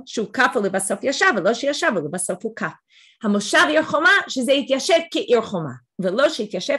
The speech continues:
קודם ואז הפך לחומה. דין הבא, אמר רבי יהושע בן לוי, כרך שאין בו עשרה בטלנים, נידון ככפר. עכשיו חוזרים לעניין מגילה,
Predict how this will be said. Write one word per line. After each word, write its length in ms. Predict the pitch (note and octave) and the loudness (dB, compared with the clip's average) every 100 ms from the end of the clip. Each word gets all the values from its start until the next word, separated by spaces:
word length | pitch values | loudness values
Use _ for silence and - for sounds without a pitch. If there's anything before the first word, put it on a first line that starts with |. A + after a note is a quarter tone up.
| - | -4
קודם 240 | E4 C#4 | -4 -2
ואז 260 | G#3+ F3+ F3+ | -2 -4 -6
הפך 280 | G3 D3 - | -8 -10 -12
לחומה. 260 | D#3 - - _ _ _ - - _ F#3 | -14 -14 -16 _ _ _ -20 -20 _ -2
דין 220 | B3 C#4 | 2 2
הבא, 160 | A3+ - - A3 | 2 -2 -8 -2
אמר 220 | B3+ D#4+ | 2 2
רבי 100 | C4+ | 2
יהושע 200 | C4+ C#4 | 0 0
בן 140 | B3 | 0
לוי, 300 | B3+ C4 B3+ | 0 0 -2
כרך 320 | - C4+ C#4 - | -4 0 0 0
שאין 260 | B3+ B3 | -2 0
בו 80 | B3 | 0
עשרה 320 | A#3+ A3 G#3+ | -2 0 0
בטלנים, 500 | A3 G#3+ F3+ G#3 D#4 F#4+ _ _ - | 0 -2 -2 0 -2 -6 _ _ -4
נידון 280 | G3 G3+ | 0 0
ככפר. 300 | G3 G3+ - | -2 -8 -12
עכשיו 320 | - - B3 A#3+ | -16 -8 -6 -4
חוזרים 360 | - A#3 G#3 G3+ | -4 -4 -2 0
לעניין 300 | F3 F3 E3 | 0 -2 -2
מגילה, 400 | D3 C#3+ D3 | -6 -8 -6